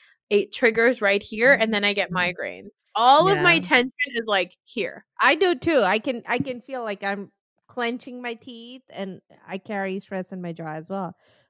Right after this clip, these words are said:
Speaker 2: But I would not let anyone put their fingers in and massage. I, like, from the outside, maybe you do a facial massage, but not, ugh. That felt
Speaker 1: No.
Speaker 2: very violating.
Speaker 1: Get all up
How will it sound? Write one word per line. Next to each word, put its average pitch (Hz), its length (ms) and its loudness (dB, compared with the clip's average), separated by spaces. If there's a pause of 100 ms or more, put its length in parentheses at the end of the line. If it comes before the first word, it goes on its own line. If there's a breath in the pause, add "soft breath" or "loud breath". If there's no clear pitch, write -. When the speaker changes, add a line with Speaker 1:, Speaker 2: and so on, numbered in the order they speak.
Speaker 2:
But 220 120 0
I 135 140 0
would 233 200 -2
not 202 260 -2
let 185 160 -4
anyone 180 320 -6
put 202 180 -8
their 180 100 -6
fingers 196 460 -12
in 165 180 -8
and 165 140 -12
massage. 180 360 -12
I, 165 100 -8 (100)
like, 220 120 -14 (120)
from 262 140 -4
the 269 120 0
outside, 208 440 0
maybe 320 240 -2
you 320 120 0
do 226 140 0
a 233 80 0
facial 247 480 -4
massage, 330 460 -6 (100)
but 202 160 -4
not, 196 320 -8
ugh. 190 300 -6 (160)
That 226 180 0
felt 233 220 2 (120)
Speaker 1:
No. 190 80 -2
Speaker 2:
very 208 260 0
violating. 190 760 0 (200)
Speaker 1:
Get 240 300 6
all 214 300 8
up 208 280 6